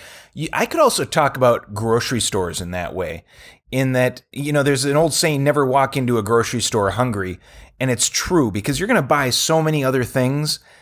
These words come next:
that, that aren't on your list just because they look good right then. And so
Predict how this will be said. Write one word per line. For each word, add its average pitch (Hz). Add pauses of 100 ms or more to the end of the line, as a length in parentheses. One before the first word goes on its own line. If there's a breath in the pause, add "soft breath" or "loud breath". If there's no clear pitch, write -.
(140)
that, 120
that 113
aren't 147
on 139
your 123
list 131
just -
because 131
they 117
look 107
good 113
right 95
then. 67 (540 loud breath)
And 117
so 131